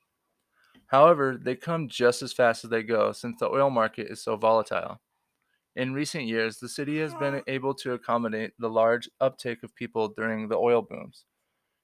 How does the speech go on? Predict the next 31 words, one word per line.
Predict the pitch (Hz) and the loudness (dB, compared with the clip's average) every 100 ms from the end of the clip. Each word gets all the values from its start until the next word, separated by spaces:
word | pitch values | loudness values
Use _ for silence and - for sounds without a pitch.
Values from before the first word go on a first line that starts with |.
| _ | _
Casper | - 127 - 139 | 6 6 6 -2
Housing | 123 127 135 | 2 2 2
Authority | 127 - 123 123 123 | -6 0 2 2 -2
has | 117 113 | -4 -4
made | 113 110 | -4 -4
more | 107 113 120 123 - | -2 0 0 0 -2
residential | 120 123 127 127 123 120 | 0 0 0 -10 -6 -2
areas | 113 110 110 107 - | 0 0 -2 -6 -8
and | 117 | -10
has | 113 110 | -10 -10
put | _ 156 135 | _ 0 2
up | 127 | 2
more | 113 120 127 | 0 -2 -2
apartment | - 123 117 - | 0 0 -2 -6
buildings | 107 104 107 - | -6 -6 -10 -12
just | - 131 - | -2 -2 -2
within | - 120 110 | -8 -8 -8
city | - 107 | -6 -6
limits. | 101 101 - - _ _ _ _ _ _ _ _ _ _ _ | -8 -12 -14 -20 _ _ _ _ _ _ _ _ _ _ _
More | 131 151 | 6 6
hyperstores | 135 143 147 135 - 117 113 110 | 6 4 2 -6 0 2 2 0
such | 123 - | -4 0
as | 120 107 | -2 -2
Home | - 131 131 | -4 -6 -2
Depot | 123 - 147 143 147 _ | -4 2 4 4 2 _
and | 147 | -6
Menards | 160 139 117 113 110 - | -4 0 0 0 -4 -4
have | 117 | -4
found | - 131 135 | -2 -2 -2
their | |
stores | 123 - 113 107 | -6 -2 -2 -2